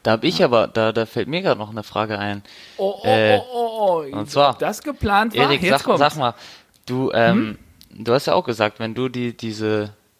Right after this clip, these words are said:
Speaker 1: zwei oder vier Jahre, was das jetzt, ähm, weil ich hab das grad gar nicht so hundert Prozent mit den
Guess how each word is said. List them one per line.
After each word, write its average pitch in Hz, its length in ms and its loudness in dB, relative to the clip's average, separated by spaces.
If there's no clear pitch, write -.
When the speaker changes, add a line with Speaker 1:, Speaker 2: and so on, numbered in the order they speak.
Speaker 1:
zwei 127 400 2
oder 117 160 2
vier 143 320 0
Jahre, 131 380 2
was 117 160 0
das 117 180 -6
jetzt, - 420 -4
ähm, 107 600 -4
weil 107 100 2
ich 110 100 0
hab 113 100 0
das - 180 -8
grad 110 260 2
gar 110 160 2
nicht 107 180 -4
so 107 160 -2
hundert 123 280 2
Prozent 113 420 -2
mit 107 180 -6
den 101 340 -2